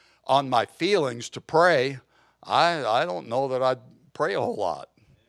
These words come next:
I have a discipline where I do in the mornings where I pray, but if I <clears throat> went off of just what, it's not like I wake up in the morning and, and the first thought is, "Oh, man, I just can't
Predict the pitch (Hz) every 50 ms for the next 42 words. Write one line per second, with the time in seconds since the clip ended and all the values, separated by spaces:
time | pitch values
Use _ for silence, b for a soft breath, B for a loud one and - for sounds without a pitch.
0 | _ _ _ 139 262 _ _ _ _ _ _ _ _ _ _ _ _ _ _ _
1 | _ _ _ - - 123 139 143 147 147 131 135 120 135 147 143 - 123 113 143
2 | 165 180 175 165 139 120 113 110 107 117 131 143 156 160 131 107 107 101 98 107
3 | 113 123 127 139 151 151 131 107 113 117 113 113 104 95 - - 123 123 135 156
4 | 156 160 147 b b b b b b b b 127 135 139 135 127 - 139 131 135
5 | 135 135 135 127 120 123 _ - - 131 - - 117 113 - - 117 147 160 170
6 | 175 - - 123 127 123 123 - - 131 123 110 117 127 117 - - 123 120 120
7 | 120 B B B B B - 135 - 160 170 180 175 165 156 156 156 - 135 131
8 | 131 143 147 147 151 151 131 - 135 123 123 123 131 139 156 156 139 117 107 101
9 | 104 101 104 104 110 110 107 107 101 101 110 113 - - 117 113 - - 135 131
10 | - - - 143 139 160 151 127 107 92 - 107 101 - _ _ - _ _ _
11 | _ _ - - - - - 151 151 135 - 117 - - 120 - - - 127 113
12 | 104